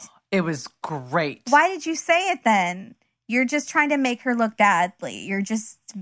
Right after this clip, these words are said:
Speaker 2: shaming the victim. I understand that's your job, but Mank is not gonna put up with it.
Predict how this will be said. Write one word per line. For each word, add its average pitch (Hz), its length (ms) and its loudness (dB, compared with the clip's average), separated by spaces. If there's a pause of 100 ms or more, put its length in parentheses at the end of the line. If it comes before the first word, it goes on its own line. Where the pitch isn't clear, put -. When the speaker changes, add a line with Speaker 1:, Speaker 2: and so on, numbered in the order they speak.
Speaker 2:
shaming 202 440 0
the 214 100 4
victim. 185 500 0
I 196 140 0
understand 190 540 -2
that's 180 180 -4
your 196 100 0
job, 165 440 2 (240)
but 196 140 2
Mank 202 280 2
is 262 120 0
not 190 200 0
gonna 190 160 0
put 190 180 0
up 165 160 0
with 175 160 -6
it. 160 260 -2